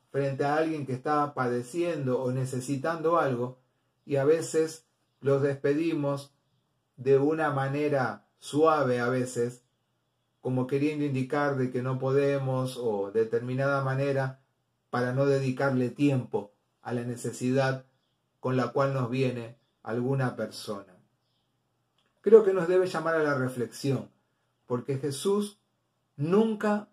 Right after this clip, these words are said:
abandonó lo que le pedían. Jesús escuchaba y atendía la necesidad de todo el que se acercaba a él. La mujer.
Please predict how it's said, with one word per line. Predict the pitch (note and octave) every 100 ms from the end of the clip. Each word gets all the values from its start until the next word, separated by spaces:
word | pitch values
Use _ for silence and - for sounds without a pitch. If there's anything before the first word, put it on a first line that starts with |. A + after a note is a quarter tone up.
| _ -
abandonó | B2+ B2+ B2 A#2+ B2 D3 F3 F3 - _ _ _ _ _ _
lo | B2 A#2+
que | B2
le | B2
pedían. | A2 A2 A#2+ A2+ G2 F#2+ _ _ _ _ _ _ _ _ _ _ _
Jesús | A2 - F3+ G3+ G#3 - _ _ _ _
escuchaba | A#2 - - A#2+ - F#3 G3 G3+ G#3+ G#3+ - _ _
y | C3
atendía | C3 B2+ C3 B2 C3+ G3 G3 G#3 G#3+ - _ _ -
la | A#2+
necesidad | B2 B2 B2 B2+ C3 C#3+ D3 D3 -
de | B2+ B2+
todo | C3 D#3 D#3+
el | D3 C3
que | B2+
se | C3
acercaba | B2+ A#2+ A2 C3 A#2+ A#2 A2+ _ _ _
a | A2+ A2
él. | G#2 F2+ - _ - - _ _ _ - _ _ _ _ _ _ _ _
La | G3+ A3
mujer. | A#3+ - D#3 G#2